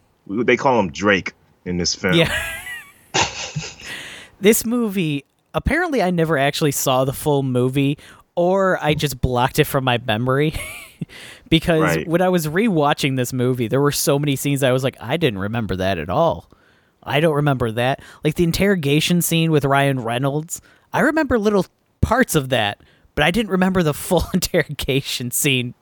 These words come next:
Speaker 2: going as long as it did.
Speaker 1: "It's in my left ass cheek. Slap. It's in my right ass
Speaker 2: Yeah.
Speaker 1: cheek. Slap." <laughs> All right, it's, it's in the meat of my asshole in that little part. Boom. Punch him. I'm like, "Dude, this is," okay, so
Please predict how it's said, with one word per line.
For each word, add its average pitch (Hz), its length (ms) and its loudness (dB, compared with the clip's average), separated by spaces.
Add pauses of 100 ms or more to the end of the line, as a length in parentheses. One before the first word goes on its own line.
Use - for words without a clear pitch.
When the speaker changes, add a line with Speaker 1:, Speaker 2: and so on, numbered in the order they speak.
(160)
Speaker 2:
going 135 300 4
as 123 100 -4
long 123 180 0
as 123 100 -4
it 110 140 -6
did. 117 300 -4 (560)
Speaker 1:
"It's 117 180 2
in 135 60 4
my 123 140 6
left 107 240 2
ass 90 240 -2
cheek. 71 260 -10 (280)
Slap. 117 400 -2 (300)
It's - 100 -20
in 160 80 -2
my 117 100 2
right 117 240 2
ass 92 140 -4
Speaker 2:
Yeah. 170 120 2
Speaker 1:
cheek. - 260 -18 (160)
Slap." 101 460 -2
<laughs> - 100 -20 (720)
All 175 60 -2 (180)
right, 87 200 -2
it's, 98 220 -4
it's 110 180 -2
in 120 120 2
the 104 40 2
meat 107 340 0
of 123 140 0
my 113 180 -2
asshole 110 840 0
in 104 120 4
that 101 180 2
little 107 240 2
part. 107 380 0
Boom. 127 380 0 (480)
Punch 110 300 0
him. 90 140 -8
I'm 107 180 -6
like, 92 240 -2
"Dude, 85 340 -2
this - 240 -4
is," 82 300 -2 (1400)
okay, 110 260 2
so 101 260 -2